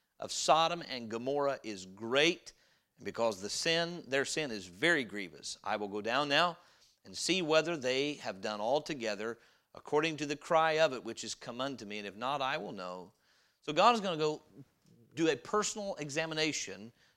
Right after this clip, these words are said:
Now, this can make it sound like God doesn't know everything. That's not the point. The point is God is just. He says, "I've heard it, I'm gonna, I'm also gonna see it, and then I'm gonna deal with it." And so God comes in the,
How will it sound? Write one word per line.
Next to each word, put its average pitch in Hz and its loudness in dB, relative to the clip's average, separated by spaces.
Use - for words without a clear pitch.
Now, 147 -2
this 160 -2
can 165 -6
make 147 -2
it 135 -8
sound 135 -4
like 113 -4
God 117 0
doesn't 113 -8
know 123 -6
everything. 110 -8
That's 117 -6
not 117 -8
the 107 -14
point. 113 -10
The 98 -16
point 135 -10
is 98 -12
God 110 -2
is 87 -16
just. 90 -6
He 120 -12
says, 113 -4
"I've 110 2
heard 185 4
it, 220 4
I'm 113 -4
gonna, 107 -8
I'm 113 -2
also 107 -4
gonna 104 -8
see 185 -2
it, - -4
and 98 -14
then 107 -4
I'm 107 -6
gonna 113 -6
deal 113 -6
with 80 -14
it." 76 -20
And - -12
so 123 -4
God 127 4
comes 151 0
in 123 -10
the, 110 -10